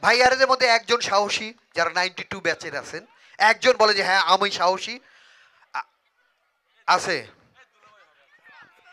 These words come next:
হবে, হবে। একটু আসেন, আসেন, একটু সাহসী একজন আসেন। হ্যাঁ, হবে, হবে। কই, কই? একটু আগে আসেন, আগে আসেন, এখানে আসেন। একটু এখানে আসেন, এখানে আসেন, একটু আগে আসেন, কথা বলি। Thank you, thank you।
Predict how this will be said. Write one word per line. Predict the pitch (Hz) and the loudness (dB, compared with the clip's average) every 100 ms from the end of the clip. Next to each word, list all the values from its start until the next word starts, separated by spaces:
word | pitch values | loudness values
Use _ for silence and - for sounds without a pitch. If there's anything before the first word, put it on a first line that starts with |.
| _ _ | _ _
হবে, | - 98 85 | -12 -12 -10
হবে। | 87 95 - - | -14 -20 -20 -12
একটু | 202 214 | 0 2
আসেন, | 214 214 | 4 2
আসেন, | 190 156 120 | 0 -4 -12
একটু | 127 160 170 | -8 -4 0
সাহসী | 165 175 170 | 4 2 2
একজন | 131 104 98 | -6 -10 -16
আসেন। | 101 _ _ _ _ _ _ _ - | -18 _ _ _ _ _ _ _ -6
হ্যাঁ, | 147 | -4
হবে, | 135 127 110 | -2 -4 -6
হবে। | 104 101 _ _ - | -10 -14 _ _ 2
কই, | 262 240 | 4 4
কই? | 226 220 135 _ _ _ | 2 0 -2 _ _ _
একটু | - 262 | 4 6
আগে | 262 | 8
আসেন, | 285 262 240 | 6 4 4
আগে | 240 | 4
আসেন, | 226 180 151 | 2 0 -8
এখানে | 170 147 | -10 -10
আসেন। | - - _ _ _ - | -10 -16 _ _ _ -4
একটু | 240 | 0
এখানে | 311 311 | 2 4
আসেন, | 294 233 - _ _ _ _ - | 2 -2 -10 _ _ _ _ -4
এখানে | 240 320 | 0 2
আসেন, | 277 269 | 0 -2
একটু | 262 | 4
আগে | 254 226 | 4 4
আসেন, | 202 165 | -2 -4
কথা | 143 139 | -4 -4
বলি। | 143 120 123 _ _ _ _ _ _ _ _ _ _ _ _ | -6 -10 -14 _ _ _ _ _ _ _ _ _ _ _ _
Thank | - 113 | -16 -14
you, | 107 | -14
thank | 101 | -16
you। | 101 | -18